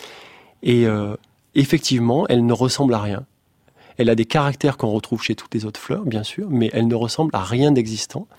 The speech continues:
Et en fait, elle n'avait pas de sépales pétales, elle avait des couronnes d'organes très similaires, un peu comme les tulipes.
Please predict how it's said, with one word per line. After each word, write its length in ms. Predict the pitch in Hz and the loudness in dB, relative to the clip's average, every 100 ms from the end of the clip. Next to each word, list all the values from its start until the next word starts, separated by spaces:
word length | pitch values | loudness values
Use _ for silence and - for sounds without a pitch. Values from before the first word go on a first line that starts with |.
| - - - - | -20 -20 -18 -4
Et 60 | 123 | 0
en 80 | 117 | 2
fait, 220 | - 190 | 2 2
elle 60 | 123 | 2
n'avait 160 | 117 | 2
pas 140 | 120 165 | 2 2
de 80 | |
sépales 540 | 127 - 170 160 156 135 | 2 2 2 2 0 0
pétales, 500 | - - 117 156 - - - - | -2 -2 -4 -6 -10 -20 -20 -8
elle 140 | - 113 | -2 0
avait 340 | 110 117 117 - | 2 0 0 -4
des 100 | - | -4
couronnes 480 | 120 - 139 143 160 | -4 0 2 4 4
d'organes 400 | 127 113 120 120 | 4 2 0 0
très 200 | - 147 | -2 -4
similaires, 420 | - 143 127 143 | -2 0 2 2
un 80 | 135 | 2
peu 140 | 127 190 | 0 2
comme 160 | 147 | 4
les 100 | 123 | 2
tulipes. 400 | 117 120 113 - | 0 -2 -2 -4